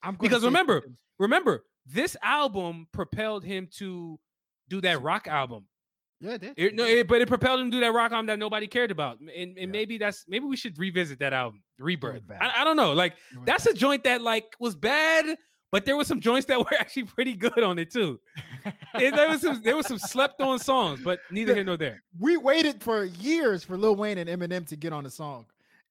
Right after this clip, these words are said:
Speaker 1: and they got on the song on that rock album. I was so disappointed. L-,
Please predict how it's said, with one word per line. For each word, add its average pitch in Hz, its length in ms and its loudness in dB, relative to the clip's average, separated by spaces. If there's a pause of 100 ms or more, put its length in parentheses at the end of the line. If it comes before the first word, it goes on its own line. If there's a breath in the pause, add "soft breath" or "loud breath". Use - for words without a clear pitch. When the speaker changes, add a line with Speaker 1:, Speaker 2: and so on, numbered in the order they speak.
Speaker 1:
and 175 220 -8
they 196 100 -4
got 196 200 0
on 180 140 -2
the 160 80 -8
song 175 340 -4
on 151 120 -6
that 151 180 -8
rock 147 240 -6
album. 117 380 -12
I 156 100 -10
was 151 200 -10
so 156 120 -8
disappointed. 120 600 -14 (840)
L-, 156 140 -8